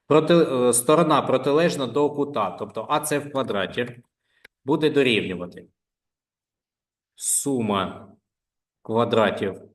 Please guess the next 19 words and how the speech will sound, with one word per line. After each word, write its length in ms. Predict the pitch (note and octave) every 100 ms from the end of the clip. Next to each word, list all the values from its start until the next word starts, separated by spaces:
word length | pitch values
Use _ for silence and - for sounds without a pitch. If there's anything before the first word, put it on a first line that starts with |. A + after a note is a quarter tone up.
| _ _
двох 340 | G2 G#2+ A#2 A#2
сторін 520 | - G#2+ G2 G2 G#2
А 120 | A#2
Б 200 | G#2 G#2+
в 120 | G2 -
квадраті 460 | G#2+ G2+ F#2+ G#2
плюс 280 | F2+ G#2 F#2
Б 180 | - A#2
Ц 200 | - F#3
в 140 | F3+
квадраті 500 | D#3+ D3+ D3 C#3 A#2+
мінус 580 | C3 C#3 G#2+ G2 - _ _ _ _ _
їх 380 | G#2 C#3 C#3 -
подвоєний 680 | A#2+ A2 A2+ G#2+ G#2 G2+
добуток, 760 | G2 F#2 F2+ G#2 D#3 E3 - _ _ _ _ _ _ _ _ _ _ _ _ _ _ _ _ _ -
помножений 680 | A2 A#2+ E3 E3+ D#3 C#3
на 180 | A2 G#2
косінус 560 | B2+ A2+ - G#2 G2 -
кута 640 | A2 - D3 D#3+ D3+